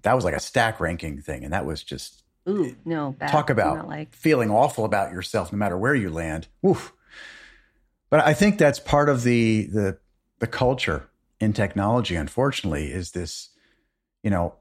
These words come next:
Speaker 1: we mention a new shiny object. "Ooh, have you heard about Veet?" "Yeah, what's Veet?" "Oh, it's the new thing inside of Vue and SvelteKit." And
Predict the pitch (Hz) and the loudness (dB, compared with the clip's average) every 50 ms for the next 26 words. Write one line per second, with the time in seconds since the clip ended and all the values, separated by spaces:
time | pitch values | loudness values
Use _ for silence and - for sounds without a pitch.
0 | _ _ _ - 135 139 139 143 147 151 - 147 131 123 113 117 120 127 135 127 | _ _ _ 2 4 4 6 4 4 4 4 4 4 4 6 6 6 4 4 4
1 | - 143 123 123 120 117 110 110 107 117 110 - 85 80 - - - 185 226 175 | 2 0 2 2 2 2 4 4 2 2 0 -2 -4 -6 -2 2 4 6 6 6
2 | 120 95 95 131 151 147 147 135 117 151 175 175 170 139 135 120 107 90 95 92 | 4 4 4 2 4 4 2 2 4 4 4 4 4 4 4 2 2 0 0 2
3 | 135 170 170 - - - - 117 131 127 104 85 78 127 143 - 101 95 110 151 | 2 2 2 2 -2 -4 -2 0 0 2 0 0 0 -2 -2 -2 -2 0 2 4
4 | 160 113 85 - - - - - - _ - 143 151 147 135 123 - 135 131 135 | 4 2 0 -4 -12 -20 -20 -20 -8 _ 2 4 4 4 2 0 2 2 4 6
5 | 160 175 156 - - 175 175 170 151 139 123 110 - 135 127 120 120 113 95 107 | 6 4 4 4 2 4 4 4 4 4 2 2 2 2 2 4 2 2 2 2
6 | 139 170 175 160 131 113 98 87 - - - 175 196 190 - - 135 117 107 - | 4 4 4 4 4 2 2 -2 -4 0 2 2 2 2 0 0 0 0 0 0
7 | 95 85 - | -4 -6 -6